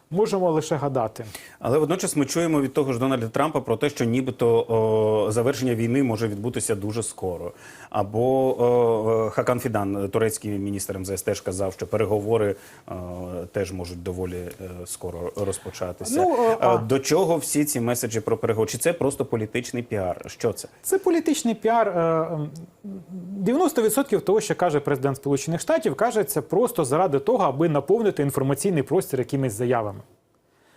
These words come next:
Speaker 1: Це достатньо давня піар-стратегія. Е, тобто потрібно щось говорити для того, щоб, е, ти був в інформаційному просторі і всі цитували тебе, а не, наприклад, твоїх опонентів.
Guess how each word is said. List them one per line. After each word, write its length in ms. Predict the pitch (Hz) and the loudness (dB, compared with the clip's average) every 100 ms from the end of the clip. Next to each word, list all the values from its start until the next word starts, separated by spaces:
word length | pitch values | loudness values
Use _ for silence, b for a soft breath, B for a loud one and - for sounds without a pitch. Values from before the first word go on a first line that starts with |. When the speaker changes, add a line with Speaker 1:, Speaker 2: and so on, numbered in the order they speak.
| b b - | b b -4
Speaker 1:
Це 480 | 220 277 254 185 | 2 4 6 4
достатньо 500 | 143 156 226 208 165 | 2 2 2 2 2
давня 480 | 151 190 170 143 131 - | 2 4 2 2 -2 0
піар-стратегія. 1200 | 156 147 135 - 156 160 277 294 202 208 185 175 - b b b b - | 0 2 0 -2 -2 0 2 2 4 4 4 0 -4 b b b b -4
Е, 240 | 143 139 | 0 2
тобто 280 | 139 156 160 | 2 0 0
потрібно 380 | 180 254 233 190 | 0 2 2 2
щось 220 | - 135 | 0 0
говорити 540 | 143 196 277 320 247 202 | 2 2 2 2 2 0
для 80 | 147 | 0
того, 240 | - 247 208 | 2 2 2
щоб, 200 | 175 - - 156 139 B B - | 0 -2 0 0 0 B B -6
е, 80 | 156 | -2
ти 280 | 220 247 214 | 2 4 4
був 240 | 135 202 | 4 2
в 40 | 165 | 2
інформаційному 640 | - 156 160 - 156 151 | 0 0 0 0 0 0
просторі 460 | 151 302 - 226 165 | 2 0 2 0 0
і 20 | |
всі 180 | 143 240 | 0 -2
цитували 460 | 160 160 170 180 | -2 0 2 2
тебе, 420 | 147 151 135 214 185 | 2 0 2 2 2
а 100 | 143 | 2
не, 80 | 143 | 0
наприклад, 360 | 139 175 147 | 0 0 0
твоїх 280 | 139 165 - | 2 0 0
опонентів. 520 | 139 135 131 110 - | 0 0 0 -4 -12